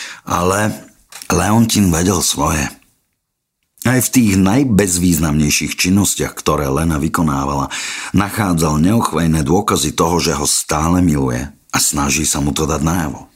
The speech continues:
Napríklad mlieko kupovala v obchode na Lermontovovej ulici a Lermontov bol predsa Leontinov obľúbený básnik. Nepamätal si síce, že by sa o tom pred niekým zmienil, ale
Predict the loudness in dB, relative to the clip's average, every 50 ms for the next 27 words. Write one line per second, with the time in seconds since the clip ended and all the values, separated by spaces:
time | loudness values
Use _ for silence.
0 | _ _ 0 0 0 0 -2 -4 -4 -4 -4 -6 -6 -6 -8 -10 -8 -8 -8 -6
1 | -2 0 0 2 2 2 2 2 2 0 0 2 0 0 2 2 2 2 2 2
2 | 0 0 -2 -4 -6 -8 -4 -2 -2 0 0 0 -2 -2 -2 0 0 0 2 2
3 | 2 2 0 0 -2 -2 -2 0 0 0 2 0 2 0 2 2 2 2 2 2
4 | 2 4 4 4 4 2 0 -2 -4 -4 -4 -2 -2 0 0 0 0 -2 -2 -2
5 | 0 0 0 0 0 0 0 0 0 2 2 2 0 0 -2 -4 -4 -4 -4 -4
6 | -4 -2 -2 -2 0 0 0 0 0 0 2 2 2 2 0 0 -2 -2 0 0
7 | 0 0 2 2 2 2 2 0 0 0 0 -2 -2 -4 -8 -8 -10 -12 -12 _
8 | _ _ _ _ _ 2 2 4 4 2 2 2 2 2 2 2 0 0 0 0
9 | 0 2 2 2 2 0 -2 -2 -4 -6 -6 -6 -6 -2 0 0 2 2 2 2
10 | 2 0 0 0 0 0 2 4 4 2 2 2 0 0 0 2 2 2 2 0
11 | 0 0 0 0 2 2 2 4 4 4 4 2 2 0 -2 -4 -4 -4 -4 -2